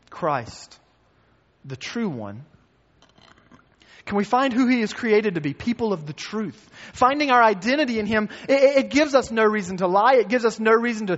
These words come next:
to be worried about an image, to, to live out of fear or greed or selfishness. In finding ourselves in who he has called us to be, only then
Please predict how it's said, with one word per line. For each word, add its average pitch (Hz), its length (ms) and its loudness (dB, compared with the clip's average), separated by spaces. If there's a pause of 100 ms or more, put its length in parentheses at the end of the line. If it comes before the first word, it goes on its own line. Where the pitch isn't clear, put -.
(140)
to 247 100 -4
be 233 140 2
worried 220 340 4
about 220 180 4
an 208 120 -4
image, 240 260 -6
to, 196 140 0
to 202 500 -4
live 226 240 6
out 214 140 2
of 190 80 -4
fear 254 420 2
or 180 60 0
greed 226 340 -2
or 214 80 2
selfishness. 240 480 -2 (240)
In 220 140 -2
finding 311 480 2
ourselves 214 500 2
in 202 200 -6
who 214 260 -2 (220)
he 269 180 0
has 247 160 0
called 220 320 2
us 190 160 -2
to 220 100 -10
be, 196 240 -4 (300)
only 302 460 0
then 190 520 -6